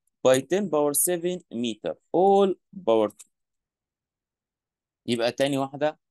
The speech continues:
هتطلع معايا letter B اللي هي equal four point three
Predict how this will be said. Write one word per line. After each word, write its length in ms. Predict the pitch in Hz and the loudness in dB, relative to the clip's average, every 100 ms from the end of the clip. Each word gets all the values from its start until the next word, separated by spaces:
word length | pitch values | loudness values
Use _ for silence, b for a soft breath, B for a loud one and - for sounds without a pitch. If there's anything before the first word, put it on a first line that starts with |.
| - | -14
هتطلع 320 | 135 135 113 | -12 -6 -4
معايا 340 | 107 120 120 | -2 -2 -2
letter 440 | 110 127 - 139 135 _ _ _ _ | -2 -4 2 2 0 _ _ _ _
B 40 | 120 95 78 _ _ _ _ _ 90 | -8 -8 -12 _ _ _ _ _ -6
اللي 100 | 110 | -2
هي 220 | 120 92 | -2 -4
equal 280 | - 85 - _ - - | -8 -10 -10 _ -20 -4
four 400 | 135 120 95 87 | 0 2 0 -2
point 500 | - 120 120 101 92 | -6 0 2 2 -2
three 500 | - 110 131 156 | -6 -4 -2 -2